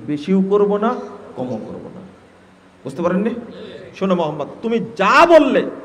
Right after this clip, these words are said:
আমি এর বেশিও করব না, ওয়ালা আনকুসু মিনহু,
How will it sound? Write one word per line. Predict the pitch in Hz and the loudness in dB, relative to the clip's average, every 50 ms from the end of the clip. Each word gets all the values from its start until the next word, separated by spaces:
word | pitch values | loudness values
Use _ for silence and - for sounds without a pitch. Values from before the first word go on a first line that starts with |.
| - - - - - - - - - - - - - - - _ - | -18 -18 -20 -20 -20 -20 -20 -20 -20 -20 -20 -20 -20 -20 -20 _ -8
আমি | 151 170 190 196 220 226 233 226 226 - | -4 -2 0 2 2 2 0 -2 -2 0
এর | - 190 202 208 190 | 0 2 2 2 2
বেশিও | 175 127 - 147 147 - 214 220 | 0 0 -2 -2 -2 0 0 0
করব | 214 - 233 233 226 247 | 4 6 8 8 8 10
না, | 254 269 294 294 285 - - - - - - - - - - - - | 10 8 8 6 4 0 -6 -8 -12 -14 -16 -16 -16 -18 -18 -8 -4
ওয়ালা | 143 165 175 185 | 0 2 2 2
আনকুসু | 180 170 170 - 175 165 - 170 | 2 0 -2 -6 -6 -6 -6 -6
মিনহু, | 165 156 139 139 131 123 117 | -6 -6 -6 -6 -8 -10 -12